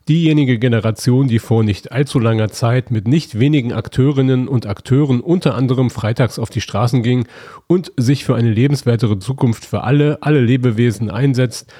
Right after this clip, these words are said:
diejenigen Schülerinnen und Schüler also, die allesamt im einundzwanzigsten Jahrhundert geboren sind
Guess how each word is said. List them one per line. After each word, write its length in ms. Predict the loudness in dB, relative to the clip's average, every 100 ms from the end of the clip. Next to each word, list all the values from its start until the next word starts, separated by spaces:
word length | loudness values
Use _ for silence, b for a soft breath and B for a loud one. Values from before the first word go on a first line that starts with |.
| B B
diejenigen 480 | 0 2 2 2 0
Schülerinnen 460 | 0 2 2 0 -2
und 160 | -4
Schüler 340 | -2 0 0 0
also, 360 | 0 2 0
die 200 | 0 -2
allesamt 540 | -2 0 2 2 -2 -4
im 120 | -8
einundzwanzigsten 760 | -4 -4 0 -2 -2 -8 -4 -2
Jahrhundert 420 | 0 2 0 -2
geboren 480 | -4 0 2 2 2
sind 260 | 2 0